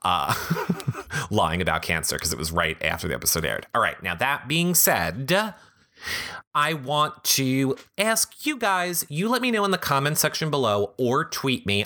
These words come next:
on Twitter. Do you want us to cover, do you want me to read audio blogs for Real Housewives of Atlanta as well? Um, doing five shows a week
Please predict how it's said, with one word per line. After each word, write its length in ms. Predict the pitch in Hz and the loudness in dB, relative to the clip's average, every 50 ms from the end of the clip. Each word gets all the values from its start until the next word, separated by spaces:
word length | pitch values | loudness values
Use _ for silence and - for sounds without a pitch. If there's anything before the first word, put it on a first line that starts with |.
| - | 0
on 280 | - 101 110 127 160 170 | 0 2 2 2 2 0
Twitter. 400 | - - - 101 87 87 87 87 - - - - - | 0 0 0 2 2 4 2 2 0 -4 -8 -8 -4
Do 140 | 107 127 131 | -2 -2 -2
you 340 | 127 123 156 196 214 220 226 | 0 0 0 0 0 0 0
want 460 | 208 185 185 170 170 170 165 - - | 0 0 2 2 2 2 0 -2 0
us 260 | 143 143 143 139 - - | 0 2 2 2 2 2
to 140 | - - 127 | 0 -2 -2
cover, 460 | - - 131 117 101 113 110 107 107 | 0 0 0 2 2 2 0 0 0
do 120 | 92 104 | 0 -2
you 180 | 101 113 147 156 | -2 0 0 2
want 200 | 156 165 156 - | 2 0 0 0
me 260 | 123 135 139 135 135 | 0 0 2 2 2
to 80 | 127 123 | 0 0
read 340 | 104 104 113 113 117 117 117 - | -2 -2 0 0 0 0 0 2
audio 380 | 107 107 110 113 110 110 110 | 2 2 2 2 2 0 0
blogs 500 | 101 98 98 98 98 98 95 95 92 - | 0 0 2 2 2 2 2 0 0 0
for 140 | - - 95 | 0 0 0
Real 320 | 92 92 92 92 90 92 95 | 2 2 2 2 2 2 0
Housewives 600 | - - 92 90 90 - - 98 98 95 92 - | 0 0 0 2 2 2 2 2 2 2 0 0
of 220 | - - 95 95 | 0 0 0 0
Atlanta 680 | 135 127 82 92 92 92 92 95 - 117 117 120 117 - - | 0 0 0 0 0 2 0 0 0 0 0 0 -2 -2 -2
as 400 | 120 120 127 131 135 127 113 113 | 0 0 0 0 0 -2 -2 0
well? 420 | 113 151 165 113 80 - - - - - - - - - - - - - - - _ | 0 2 2 2 0 -4 -6 -8 -12 -12 -10 -10 -8 -8 -6 -6 -6 -6 -8 -6 _
Um, 680 | - 135 135 127 127 127 120 117 117 117 120 120 110 - _ - - - - - - _ - - _ _ _ _ - - 180 160 143 131 | 0 0 2 2 2 2 2 2 0 0 -2 -2 -2 -4 _ -16 -20 -20 -20 -20 -20 _ -20 -20 _ _ _ _ -6 -2 0 0 2 2
doing 380 | 120 123 160 196 208 220 214 196 | 2 2 2 4 2 2 0 0
five 300 | - 175 170 160 165 156 | 0 0 2 2 0 0
shows 300 | - - 156 147 131 131 | -2 0 0 2 2 2
a 60 | 135 | 2
week 420 | 117 120 117 113 113 - - - | 2 2 2 2 2 0 -4 -12